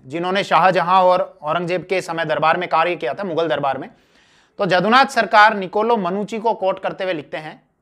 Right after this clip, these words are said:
कि मनुची ने नोटिस किया कि जो हिंदू जजिया कर चुका पाने में असमर्थ थे, उन्होंने इस अपमान से बचने के लिए मुस्लिम धर्म को ज्वाइन कर लिया,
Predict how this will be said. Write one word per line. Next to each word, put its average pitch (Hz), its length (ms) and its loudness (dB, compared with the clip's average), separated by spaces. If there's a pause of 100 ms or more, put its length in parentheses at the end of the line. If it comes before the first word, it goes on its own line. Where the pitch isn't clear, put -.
कि 196 80 -2
मनुची 190 420 -2
ने 240 120 0
नोटिस 196 380 -2
किया 170 240 4 (840)
कि 226 420 2
जो 226 600 4
हिंदू 208 360 -2 (360)
जजिया 190 460 0
कर 226 260 0
चुका 196 420 2
पाने 175 320 -2
में 202 240 -4
असमर्थ 185 640 0 (120)
थे, 180 160 -2 (380)
उन्होंने 269 300 0
इस 269 140 -2
अपमान 202 400 2
से 220 120 -4
बचने 180 340 -4
के 170 140 -2
लिए 175 380 -2 (260)
मुस्लिम 240 340 0
धर्म 170 240 -6
को 185 140 -4
ज्वाइन 127 220 -10
कर 107 140 -20
लिया, 95 260 -18